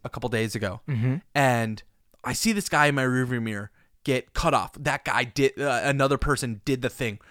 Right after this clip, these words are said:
Speaker 1: where they just, like, bumper to bumper, "Fuck you, I'm not letting you in."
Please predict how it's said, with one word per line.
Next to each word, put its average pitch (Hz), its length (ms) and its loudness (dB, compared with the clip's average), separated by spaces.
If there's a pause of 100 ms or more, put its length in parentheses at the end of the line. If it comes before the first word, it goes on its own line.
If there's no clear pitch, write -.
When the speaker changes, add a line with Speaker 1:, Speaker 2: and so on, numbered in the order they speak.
(140)
Speaker 1:
where 127 100 -2
they 127 120 2
just, 117 180 -4
like, - 200 -6
bumper 131 300 0
to 123 60 0
bumper, 110 300 -2
"Fuck - 300 -4
you, 127 80 2
I'm 113 100 0
not 117 180 -2
letting 113 220 -2
you 110 120 -4
in." 101 160 -6